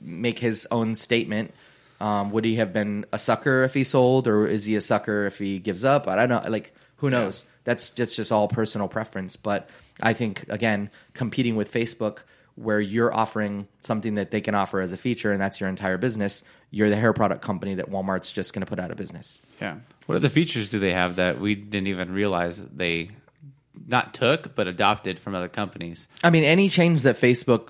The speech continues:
Speaker 1: makes is for a reason. And, like, Facebook video. Facebook video is a huge one. So
Speaker 2: Yeah.
Speaker 1: Facebook didn't even care about video. It, they prioritized text as number one. And then when photos came out, they were like,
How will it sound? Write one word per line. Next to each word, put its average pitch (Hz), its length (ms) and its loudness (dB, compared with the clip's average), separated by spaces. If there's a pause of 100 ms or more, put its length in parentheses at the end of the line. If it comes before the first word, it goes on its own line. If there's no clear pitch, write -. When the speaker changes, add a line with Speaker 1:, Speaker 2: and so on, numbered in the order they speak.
Speaker 1:
makes 113 500 -2 (140)
is 117 420 -2
for 117 220 6
a 107 60 6
reason. 95 440 0 (640)
And, 113 480 0 (520)
like, 131 160 4
Facebook 151 380 2
video. 131 380 0 (140)
Facebook 139 280 2
video 139 300 4
is 110 140 2
a - 20 -8
huge 160 320 0
one. 92 240 -4
So 127 340 4
Speaker 2:
Yeah. 98 120 0 (340)
Speaker 1:
Facebook 185 420 2
didn't 165 200 2
even 131 280 0 (120)
care 139 200 4
about 123 240 2
video. 92 280 -6 (260)
It, 123 240 0
they 127 140 4
prioritized 123 720 2
text - 540 -4
as 127 160 -2
number 131 200 0
one. 120 420 -2 (240)
And 120 120 -6
then 113 140 -2
when 110 140 -2
photos 127 420 4
came 110 200 -4
out, 98 180 -4
they 107 60 -4
were 107 60 -2
like, 101 280 -2